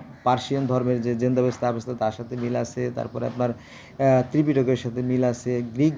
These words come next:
ধর্মের সাথে কাহিনীগুলোর সাথে মিল আছে, মিশরীয় ধর্মের সাথে মিল আছে, গিলগামেশের মহাকাব্যের সাথে মিল আছে, এবং ইহুদি আর খ্রিস্টান ধর্মের সাথে তো কোরআনের হুবহু মিল আছেই। হ্যাঁ, অতএব, আহ,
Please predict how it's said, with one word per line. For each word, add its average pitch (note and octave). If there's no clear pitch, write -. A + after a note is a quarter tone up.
ধর্মের B2+
সাথে B2
কাহিনীগুলোর B2
সাথে B2
মিল A#2+
আছে, B2
মিশরীয় B2
ধর্মের B2
সাথে -
মিল B2
আছে, B2
গিলগামেশের C#3
মহাকাব্যের B2
সাথে B2
মিল A#2+
আছে, C3
এবং E3
ইহুদি C#3
আর B2
খ্রিস্টান C3+
ধর্মের A#2
সাথে A#2
তো A2+
কোরআনের A2+
হুবহু A2
মিল A#2+
আছেই। A2
হ্যাঁ, F#3
অতএব, D#3
আহ, -